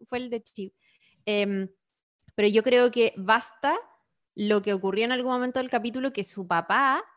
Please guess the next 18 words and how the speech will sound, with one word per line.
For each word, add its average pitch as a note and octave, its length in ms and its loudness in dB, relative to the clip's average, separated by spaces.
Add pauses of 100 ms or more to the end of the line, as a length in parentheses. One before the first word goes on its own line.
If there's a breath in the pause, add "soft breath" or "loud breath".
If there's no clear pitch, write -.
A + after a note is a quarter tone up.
(300)
la F3 300 2
llama A#3 460 2
para F#3+ 200 4
bajarle G#3+ 460 -2
los F3+ 240 -4
humos. C4+ 260 -2
Onda, G#3+ 240 -2
el G#3 140 -4
papá G#3 260 2
literal C#4 520 0
interrumpe B3+ 520 -2
una D4 140 -2
reunión C4 480 -2
más F4 280 -6
importante D#4+ 680 -4
que C#4 140 -6
la G#3 140 -2
mierda A3 500 -2